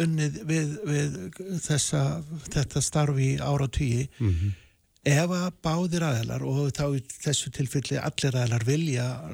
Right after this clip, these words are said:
Speaker 1: ná sáttum, þá er alveg hægt að ná sáttum. Þetta er bara spurning um vilja. Og, og, um, það er erfitt, það, þetta getur verið mjög flókið, það getur verið svo ótrúlega margir vinklar og maðurinn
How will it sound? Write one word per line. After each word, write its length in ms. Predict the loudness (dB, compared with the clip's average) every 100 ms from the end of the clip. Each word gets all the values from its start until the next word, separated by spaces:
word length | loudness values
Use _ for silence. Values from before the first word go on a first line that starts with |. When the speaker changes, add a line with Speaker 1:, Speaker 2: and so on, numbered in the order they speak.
| -2
Speaker 1:
ná 140 | 0 2
sáttum, 460 | 0 -2 -4 -4 0
þá 180 | 2
er 60 | 2
alveg 440 | 2 2 0 0 -2
hægt 240 | -2 0
að 100 | 0
ná 60 | 2
sáttum. 360 | 0 -2 -6 -14 -16 -20 -20 -20 -20 -20 -20 -8
Þetta 440 | -2 0 0 2
er 40 | 0
bara 280 | 0 2 0
spurning 300 | 0 0 0
um 80 | 0
vilja. 320 | 0 -2 -6 -10 _ -20 -20 -20 -20 _
Og, 340 | 0 0 0 -4 -8
og, 420 | -2 0 0 -4 -12 _ _ -20 -14
um, 220 | -12 -12 -16 -20 _ _
það 240 | -2 2 4
er 80 | 2 0
erfitt, 220 | -4 -8
það, 160 | -8 -8
þetta 160 | -6
getur 220 | -4 -2 -2
verið 120 | -2
mjög 120 | -2
flókið, 400 | -4 -6 -10 -4
það 140 | -2 -2
getur 200 | -2 0
verið 120 | 0
svo 140 | -2
ótrúlega 340 | -4 -4 -2 0
margir 380 | 0 -2 0 0
vinklar 440 | 0 -2 -6 -6 -14 -20 -20 -20 -2
og 80 | 2
maðurinn 840 | 4 4 2 2 2 2 0 -6